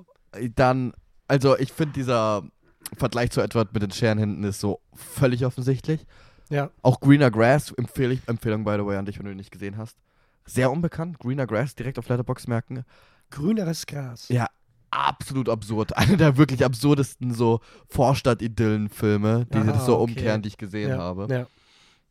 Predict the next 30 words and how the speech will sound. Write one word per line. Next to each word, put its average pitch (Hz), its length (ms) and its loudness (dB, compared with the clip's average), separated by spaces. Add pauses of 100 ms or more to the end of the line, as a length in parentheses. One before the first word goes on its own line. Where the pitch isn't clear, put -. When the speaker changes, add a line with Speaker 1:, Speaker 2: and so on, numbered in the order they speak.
(320)
Speaker 1:
Hier 131 180 8
ist 120 140 0
sehr 123 220 4
viel 117 160 0
auch 98 140 0
Edward 101 240 -4
mit 90 100 -8
den - 60 -18
Scherenhänden 95 400 -4
vertreten. 101 500 -6
So 98 100 0
dieses, 95 240 -4
das - 240 -14
Haus, 120 260 -2
dieses 101 220 -14
übelst 120 360 -4
pinke 107 320 -8
Haus, 120 440 -8
schaut 95 240 -6
mega 117 300 0
aus, 135 200 2
aber 104 160 0
auch 101 60 -2
so - 120 -10
unnötig. 123 800 -6 (440)
<laughs> - 540 -20
Ihr 127 200 4
Haus. 92 140 2
Speaker 2:
Jetzt 147 140 -4
bei 139 220 -4